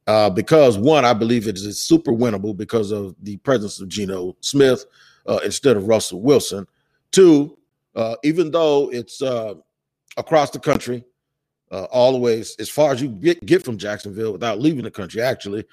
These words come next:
in Seattle, the thing about it is, is they've had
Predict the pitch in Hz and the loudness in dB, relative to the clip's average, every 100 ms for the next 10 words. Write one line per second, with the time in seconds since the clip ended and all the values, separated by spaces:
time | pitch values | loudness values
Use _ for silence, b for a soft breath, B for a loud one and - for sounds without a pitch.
0 | b b 117 135 - 123 135 156 104 98 | b b -4 -2 -2 0 2 2 0 -6
1 | _ _ _ _ 101 139 - 226 196 175 | _ _ _ _ -8 -4 0 0 0 -2
2 | 185 156 127 127 104 107 95 _ _ - | 0 0 2 2 2 -6 -8 _ _ -4
3 | 175 - 165 165 147 | -4 -2 2 4 4